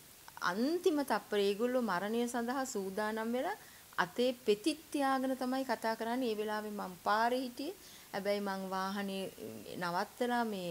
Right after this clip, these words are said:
කොහොම හරි ඒගොල්ලන්ව වීඩියෝ එකෙන් කනෙක්ට් කරගෙන මේ වෙනකොට උදේ හවස good morning, good night කියන තත්වයට කතා කරලා මාට බැඳීමක් ඇති කරගෙන කොහොම හරි ඒගොල්ලෝ ආපහු ජීවිතයට අරගෙන ආවා.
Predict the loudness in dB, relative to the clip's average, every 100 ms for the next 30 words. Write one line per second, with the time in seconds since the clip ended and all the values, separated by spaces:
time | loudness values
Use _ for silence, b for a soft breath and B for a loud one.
0 | -6 -4 -2 0 0 0 0 -2 -2 -4
1 | -4 -2 0 0 -2 -4 -2 -2 -2 0
2 | 0 0 -4 -8 B B B -6 2 6
3 | 6 4 2 0 0 2 2 2 2 -2
4 | -2 -4 -2 -2 0 0 2 0 -2 -4
5 | -4 -4 -4 -4 -6 -6 -8 -6 -4 -4
6 | -6 -10 -8 -8 -2 -2 -2 -2 -4 -6
7 | B B B B B -6 -4 -4 -6 -4
8 | -2 -2 -2 -2 -4 -4 -4 0 0 2
9 | 0 -2 -8 -20 -20 -20 -20 -20 -20 -8
10 | -2 0 0 0 0 0 0 0 0 -2
11 | -2 -2 -2 -4 -4 -6 -4 -4 -4 -6
12 | -8 -4 -6 -6